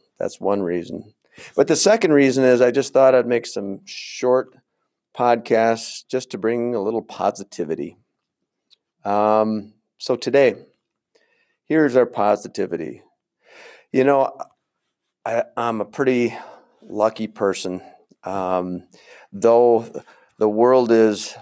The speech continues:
far from being normal right now, my life is, uh,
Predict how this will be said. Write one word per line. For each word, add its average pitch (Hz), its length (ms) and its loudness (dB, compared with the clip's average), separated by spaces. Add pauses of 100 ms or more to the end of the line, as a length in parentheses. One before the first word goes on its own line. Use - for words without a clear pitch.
far 110 320 2
from 110 200 -6
being 107 280 -4
normal 110 360 0
right 123 240 2
now, 123 400 0 (1080)
my 107 220 0
life 107 520 0
is, 90 480 -6
uh, 82 460 -6